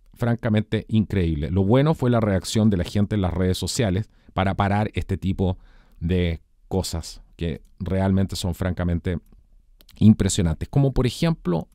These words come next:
este tipo, eh, de noticia que les voy a mostrar ahora. Pongan mucha atención a lo que viene ahora. Dice, eh, "Un médico está recomendando que los niños usen insignias amarillas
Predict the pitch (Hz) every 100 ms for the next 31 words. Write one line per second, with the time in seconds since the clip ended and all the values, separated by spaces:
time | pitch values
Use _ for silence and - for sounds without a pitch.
0 | - - 113 - - 101 113 104 107 -
1 | _ - - _ - - 87 90 78 67
2 | 64 - - 85 101 90 87 - 170 -
3 | 82 90 82 90 90 82 - 87 - 82
4 | 85 101 78 - 120 135 127 - 104 82
5 | - 175 76 - 82 80 87 90 87 92
6 | 90 78 - 92 - 101 82 - - -
7 | - - - - _ _ _ _ _ _
8 | _ _ 101 101 95 90 82 73 - -
9 | - 151 175 135 98 87 107 - - 101
10 | - 127 - 104 104 104 101 101 117 87
11 | 95 110 - _ _ - - _ _ _
12 | _ _ _ - - 120 117 127 135 123
13 | - - 180 - 120 95 - 110 80 82
14 | 101 - - 92 98 113 80 90 -